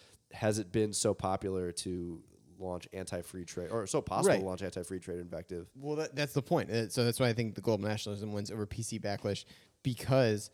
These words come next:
Speaker 2: the P C backlash is like, that's gonna be around. People are always gonna complain about that. But at the end, that wins. Like, even Donald Trump is, is like, "Look,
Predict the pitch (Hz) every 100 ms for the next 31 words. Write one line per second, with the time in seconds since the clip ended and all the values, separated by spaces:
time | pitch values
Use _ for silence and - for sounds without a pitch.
0 | _ _ 113 - 147 156 170 123 107 117
1 | 107 - 101 110 160 208 165 117 104 107
2 | 110 104 104 151 151 139 123 113 98 113
3 | 107 101 104 - 147 160 247 247 214 110
4 | 113 113 101 - 180 240 240 233 220 -
5 | 151 123 104 101 110 220